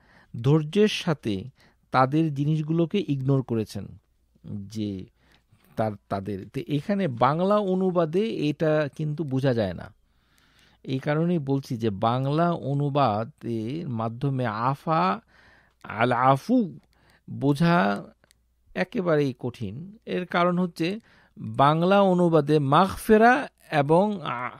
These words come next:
আফওয়া দুটাকেই বলা হয়েছে ক্ষমা। সুতরাং এ-, এই প্রিয় বাংলা ভাষায় এই, এটা জানাই যাবে না। চিরকাল না জেনেই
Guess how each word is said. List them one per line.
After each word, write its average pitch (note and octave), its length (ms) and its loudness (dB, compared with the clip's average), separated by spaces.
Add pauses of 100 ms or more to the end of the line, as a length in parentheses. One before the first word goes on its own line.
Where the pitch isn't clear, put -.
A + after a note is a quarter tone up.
(140)
আফওয়া C3 680 4 (360)
দুটাকেই G#3+ 580 4
বলা F3 360 6
হয়েছে G3 380 2
ক্ষমা। B2+ 480 -2 (1000)
সুতরাং C#3+ 600 -2 (680)
এ-, C3+ 240 0 (380)
এই C3+ 320 -2 (400)
প্রিয় D3+ 280 2
বাংলা D3 400 2
ভাষায় E3 520 -2
এই, C3 580 -6 (360)
এটা B2+ 200 -4
জানাই B2 400 2
যাবে F#2+ 260 -2
না। E2+ 140 -12
চিরকাল C3+ 600 2
না B2+ 180 2
জেনেই C#3 420 0